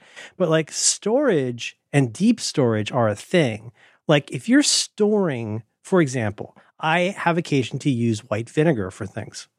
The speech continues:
It's great for lots of things. And so there's usually a gallon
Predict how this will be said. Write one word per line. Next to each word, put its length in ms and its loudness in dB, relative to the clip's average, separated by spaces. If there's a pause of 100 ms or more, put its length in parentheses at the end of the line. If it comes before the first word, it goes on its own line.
(260)
It's 200 0
great 200 0
for 160 0
lots 260 0
of 60 -10
things. 380 -2 (480)
And 180 0
so 160 2
there's 200 -2
usually 520 0
a 320 0 (560)
gallon 540 0